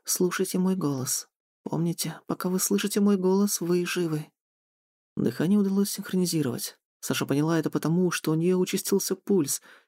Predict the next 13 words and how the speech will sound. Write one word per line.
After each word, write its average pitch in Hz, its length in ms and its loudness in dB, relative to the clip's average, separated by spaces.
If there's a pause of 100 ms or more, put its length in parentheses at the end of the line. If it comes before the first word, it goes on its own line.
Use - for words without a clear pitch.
сердце - 420 -4
стало - 300 0
биться 151 300 0
неровно, 135 680 0
по - 100 -6
телу 151 320 -2
прокатилась 156 560 -2
волна 156 380 2
озноба, 135 680 0
на - 180 -4
спине 151 360 0
выступил 165 520 -2
пот. 123 380 -2